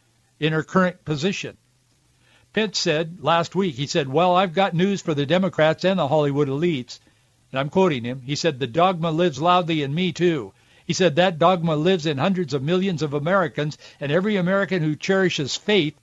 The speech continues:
has the right to live and work and worship according to the dictates of our faith and conscience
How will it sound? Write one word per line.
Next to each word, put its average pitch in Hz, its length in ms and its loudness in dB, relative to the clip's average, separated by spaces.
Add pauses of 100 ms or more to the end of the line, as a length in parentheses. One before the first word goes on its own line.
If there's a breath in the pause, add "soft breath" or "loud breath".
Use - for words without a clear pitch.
(360 soft breath)
has 165 180 0
the 139 140 -2
right 180 320 0
to 170 80 0
live 180 320 2
and 135 180 -4
work 180 300 0
and 139 160 -4
worship 180 340 0
according 175 380 0
to 151 120 -8
the 135 120 -8
dictates 139 640 -6 (180 soft breath)
of 156 120 0
our 156 160 2
faith 180 400 -2
and 151 160 -6
conscience 147 600 -4